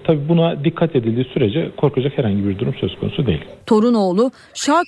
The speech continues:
Speaker 2: çıbanı vakalarındaki artışınsa Suriye kaynaklı olduğunu söyledi.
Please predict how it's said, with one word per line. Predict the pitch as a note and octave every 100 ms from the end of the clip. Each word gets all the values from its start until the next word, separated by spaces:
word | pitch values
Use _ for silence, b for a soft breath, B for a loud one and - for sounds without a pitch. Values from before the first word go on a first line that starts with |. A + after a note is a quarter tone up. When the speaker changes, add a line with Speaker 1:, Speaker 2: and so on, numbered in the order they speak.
| -
Speaker 2:
çıbanı | D4+ A#3+ B3 A3
vakalarındaki | A3 A3 A#3+ A3+ A3 A3+ A3 C4
artışınsa | A3+ G3+ A3+ A3+ G3 - A#3 A3+
Suriye | - - C#4 C#4+ A#3
kaynaklı | C4+ B3+ C4 B3+ B3 A#3+
olduğunu | A3+ F#3 F#3 F#3
söyledi. | F3+ G#3 G3 G3 F#3+